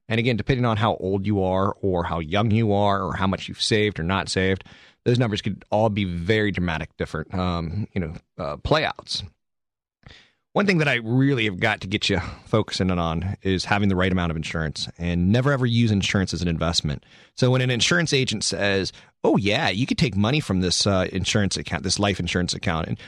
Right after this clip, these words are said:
oh yeah, you're gonna get, you know, some of your money back." It sounds good, right? But there's a better way to do it. You buy term life and invest the rest. Uh, if a li-, life insurance agent tells me, "Oh yeah, you could use it as an investment opportunity," I throw water on 'em.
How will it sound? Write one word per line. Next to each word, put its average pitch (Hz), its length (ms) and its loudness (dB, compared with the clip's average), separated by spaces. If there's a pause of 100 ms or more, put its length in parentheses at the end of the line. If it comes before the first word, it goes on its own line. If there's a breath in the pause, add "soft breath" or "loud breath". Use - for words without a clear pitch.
(160 loud breath)
oh 254 160 2
yeah, 127 440 2
you're 98 280 0
gonna 185 120 2
get, 131 180 0
you 127 80 2
know, 110 200 0
some 127 160 0
of 127 60 2
your 104 100 2
money 123 240 2
back." - 320 -8 (640)
It - 60 -2
sounds 170 180 4
good, 117 200 0
right? 98 260 -2 (800)
But 120 60 -2
there's 113 140 4
a 98 40 0
better 101 360 0
way 90 160 -2
to 82 100 -10
do 80 200 -8
it. 67 140 -12 (120)
You 120 120 -4
buy 147 180 2
term 143 320 0
life 127 240 2
and 107 80 0
invest 87 320 -2
the - 80 -10
rest. - 460 -8 (520 loud breath)
Uh, 101 360 0
if 120 100 2
a 120 40 2
li-, 113 100 0 (100)
life 151 220 2
insurance 151 280 2
agent 123 280 0
tells 120 200 2
me, 117 160 4
"Oh 160 100 0
yeah, 113 200 2
you 120 140 0
could - 100 -8
use 107 140 0
it 104 80 0
as 95 120 -2
an 90 60 -2
investment 98 320 0
opportunity," 85 340 -4
I 127 120 2
throw 135 180 0
water 87 280 -2
on 50 160 -10
'em. - 100 -16